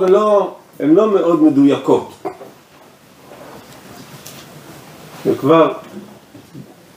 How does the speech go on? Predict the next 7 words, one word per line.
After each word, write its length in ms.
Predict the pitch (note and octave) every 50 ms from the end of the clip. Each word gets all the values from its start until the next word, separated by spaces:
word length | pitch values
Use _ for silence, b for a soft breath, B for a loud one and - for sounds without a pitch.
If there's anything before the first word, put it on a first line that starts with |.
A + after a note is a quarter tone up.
| - - - G2
רמז 460 | G2+ B2 C#3+ D#3 E3 F3+ F3 D3+ D3
מי 120 | D#3 D3
שאמר 420 | - - C3+ B2+ B2+ B2 A#2 A#2 A#2+
רמז, 440 | B2+ D3+ F3+ F#3 F3+ D#3 - - - - - _ _ _ - -
"המביט 440 | A2 A2+ B2 C3+ D3 F3 F3 - -
לארץ 460 | C#3 C3 D3 D#3 D#3 D3+ - - -
ותרעד", 680 | A2+ B2 C#3 C3+ - C3+ B2+ - E3+ F3+ G3+ F#3 E3